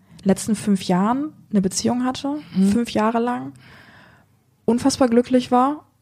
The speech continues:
Speaker 1: aber in all diesen fünf Jahren von meiner Familie eigentlich keiner von ihr wusste.
Speaker 2: Ja, und das ist die Kacke, weil
Speaker 1: Ja.
Speaker 2: du willst doch dieses Glück, was du hast, mit
Speaker 1: Zeigen.
Speaker 2: den Leuten ze-, teilen
Speaker 1: Ja.
Speaker 2: auch, die dir am nächsten stehen.
Speaker 1: Richtig.
Speaker 2: Und das ist nun mal die Familie.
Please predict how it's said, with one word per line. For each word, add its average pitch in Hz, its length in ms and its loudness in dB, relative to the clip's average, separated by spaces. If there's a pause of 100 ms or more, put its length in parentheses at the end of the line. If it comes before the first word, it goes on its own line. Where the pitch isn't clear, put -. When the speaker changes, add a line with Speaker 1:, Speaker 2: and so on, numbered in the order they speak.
(140)
Speaker 1:
aber 233 380 4
in 220 60 -4
all 233 200 0
diesen 240 220 0
fünf 240 400 -6
Jahren 226 680 0 (120)
von - 160 -4
meiner 196 180 0
Familie 240 680 -2
eigentlich 202 500 -6
keiner 202 420 -4
von 190 200 -6
ihr 202 200 -4
wusste. 185 460 -4 (360)
Speaker 2:
Ja, 214 380 4
und 208 80 2
das 220 120 -2
ist 247 140 -8
die 233 60 -12
Kacke, - 420 -4
weil 185 280 2
Speaker 1:
Ja. 214 100 0
Speaker 2:
du 208 160 0
willst 240 280 0
doch 226 120 2
dieses 208 460 -2
Glück, - 280 2
was 202 180 0
du 180 120 -2
hast, - 380 -2 (640)
mit 196 100 2
Speaker 1:
Zeigen. 226 140 4
Speaker 2:
den 247 120 6
Leuten 226 400 4
ze-, - 380 -4
teilen 233 500 2
Speaker 1:
Ja. 240 140 2
Speaker 2:
auch, 233 320 0 (140)
die 208 120 0
dir 202 160 4
am 185 100 4
nächsten 208 380 2
stehen. 151 300 -6
Speaker 1:
Richtig. 214 420 -4
Speaker 2:
Und 180 140 -4
das 180 140 -4
ist - 180 -8
nun 165 100 0
mal 160 120 0
die 160 80 0
Familie. 156 520 -2